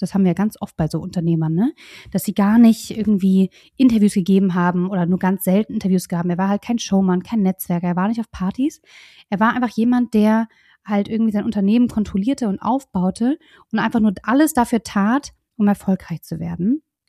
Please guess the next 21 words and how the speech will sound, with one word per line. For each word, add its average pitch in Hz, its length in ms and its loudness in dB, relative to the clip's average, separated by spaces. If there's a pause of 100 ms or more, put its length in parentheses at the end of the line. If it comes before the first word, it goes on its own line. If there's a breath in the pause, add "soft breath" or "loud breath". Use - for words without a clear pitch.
(140)
Und 226 420 2 (480 soft breath)
er 202 160 -2
war 202 160 2
auch 208 120 -4
jemand, 202 640 2
ja, 196 200 2
der 185 140 -2
einfach 190 140 -8
das 190 120 -6
Unternehmen 185 540 0 (180)
vielleicht 196 800 -2
mehr 196 380 0
liebte 240 540 -4 (400)
als 214 180 -4
andere. 247 460 -2 (800 loud breath)
Und 202 100 4
das 202 160 2
wird 202 140 -2
noch 185 160 0
wichtig - 340 -6
werden. 175 460 -2